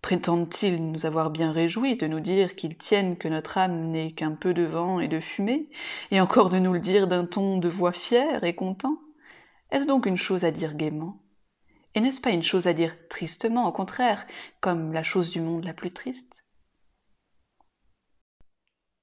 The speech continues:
S'ils y pensaient sérieusement, ils verraient que cela est si mal pris, si contraire au bon sens, si opposé à l'honnêteté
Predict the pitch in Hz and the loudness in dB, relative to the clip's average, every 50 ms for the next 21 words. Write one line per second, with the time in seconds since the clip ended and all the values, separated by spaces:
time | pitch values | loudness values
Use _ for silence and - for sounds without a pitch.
0 | _ _ _ _ _ _ _ _ _ _ _ _ _ _ _ _ _ _ _ _ | _ _ _ _ _ _ _ _ _ _ _ _ _ _ _ _ _ _ _ _
1 | _ _ _ _ _ _ _ _ _ _ _ _ _ _ _ _ _ _ - - | _ _ _ _ _ _ _ _ _ _ _ _ _ _ _ _ _ _ -20 -18
2 | - - 185 170 156 156 160 156 156 - 156 156 - - 226 214 - - 185 170 | -10 -6 -2 -2 0 0 0 -2 -2 -2 -4 -4 -4 -4 -4 -6 -4 -6 -6 -6
3 | 165 156 160 160 165 - 185 208 233 240 240 208 - - - _ - 165 160 156 | -6 -6 -6 -6 -6 -6 -4 -2 -2 -2 -2 -2 -4 -6 -6 _ -6 -4 -4 -2
4 | 160 160 160 160 208 226 220 190 185 - 160 156 - 156 165 170 175 156 147 151 | -2 -2 -2 0 0 0 0 0 -2 -4 -6 -6 -4 -4 -4 -2 -2 -2 -2 -4
5 | - - - - - 180 175 160 156 156 156 - - - 226 254 285 - - - | -6 -8 -10 -6 -4 -2 0 0 -2 -4 -6 -10 -8 -4 -2 -2 -2 -4 -6 -14
6 | - - - - - - - - - _ - - 175 - - 165 165 - - - | -20 -20 -18 -18 -18 -18 -20 -20 -14 _ -4 -2 -2 -2 -2 -2 -4 -2 0 0
7 | 277 311 294 240 - 165 160 156 165 160 160 - - - 240 262 285 277 226 - | 0 0 0 0 -2 -2 -2 0 -2 -2 -2 -4 -4 -4 -2 -2 -2 -2 -2 -4
8 | - - - 175 165 151 - - 151 151 - - 165 185 220 262 269 254 190 160 | -8 -8 -4 -2 -2 -2 -2 -2 -4 -2 0 0 0 0 2 2 0 0 0 0
9 | 170 160 156 151 151 151 151 - _ - 226 233 226 226 - - - | -2 -2 0 0 -2 -2 -4 -8 _ -4 -2 0 0 -2 -2 -6 -8